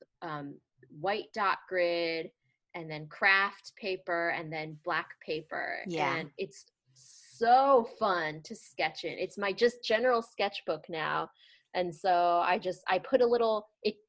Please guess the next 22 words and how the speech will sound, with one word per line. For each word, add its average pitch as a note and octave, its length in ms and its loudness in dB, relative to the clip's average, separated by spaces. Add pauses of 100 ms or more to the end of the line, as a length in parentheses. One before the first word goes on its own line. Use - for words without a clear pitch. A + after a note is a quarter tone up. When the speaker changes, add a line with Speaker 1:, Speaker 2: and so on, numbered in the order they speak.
(160)
Speaker 1:
watercolor G#3+ 640 2
in C4 140 2
it. D4 160 -2
It G3 80 -4
actually G#3 320 -2
takes - 360 -8
watercolor G3+ 800 -4 (220)
Speaker 2:
Mm-hmm. F#3+ 460 -2
Speaker 1:
fairly D4 460 2
well. F3+ 640 2 (120)
It's, - 20 4 (140)
Speaker 2:
Yeah. - 100 -4 (320)
Speaker 1:
you G#3+ 160 -4
know, G#3+ 220 0
it - 260 0
kind F#4 220 -2
of A#4+ 60 2 (200)
reminds A3+ 640 -2
me C4+ 120 0
a G#3 80 -2
little B3 460 0
bit D4 280 -2